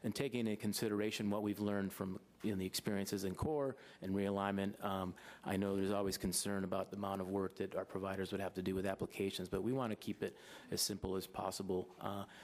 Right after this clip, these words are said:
and I am confident many of the same providers will continue to, to be able to serve our youth. Um, so with that, um, that wraps up my presentation, and, um,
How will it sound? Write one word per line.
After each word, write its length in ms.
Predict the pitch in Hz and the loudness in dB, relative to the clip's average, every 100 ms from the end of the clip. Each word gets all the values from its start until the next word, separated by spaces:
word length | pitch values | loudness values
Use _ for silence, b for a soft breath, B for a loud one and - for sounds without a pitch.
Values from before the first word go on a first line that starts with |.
| B - | B -2
and 320 | 117 98 95 - | 2 2 2 0
I 120 | 104 | 2
am 260 | 101 95 - 262 247 208 - - | 2 0 -6 -10 -6 -6 -6 -4
confident 460 | - 104 - 104 | 0 0 2 2
many 220 | 101 104 98 | 2 2 0
of 60 | |
the 60 | 98 - | -2 -12
same 280 | - - 104 | -4 0 0
providers 540 | 92 95 95 98 98 92 | 0 -2 0 0 0 0
will 80 | 95 | -2
continue 460 | - 95 104 95 | -2 -2 0 0
to, 180 | 92 98 95 B B B | 0 -2 -2 B B B
to 100 | - | -6
be 100 | 98 | -2
able 120 | 95 | -2
to 120 | 95 | -2
serve 300 | 92 104 95 | 0 2 2
our 100 | 95 | 2
youth. 420 | 92 98 95 - - B B B B - | 2 2 2 -2 -6 B B B B -2
Um, 300 | 104 95 90 | 2 2 2
so 160 | - 127 | 2 2
with 180 | 110 | 0
that, 300 | - 156 151 - | 2 0 0 -2
um, 240 | 123 104 101 | -2 0 2
that 220 | 110 110 | 2 2
wraps 320 | 107 113 - | 0 0 0
up 80 | 113 | -2
my 140 | 104 101 | 0 -2
presentation, 800 | - 104 98 107 117 - 98 | 0 0 0 0 0 0 0
and, 180 | 98 98 | 0 2
um, 180 | 98 98 | 0 -2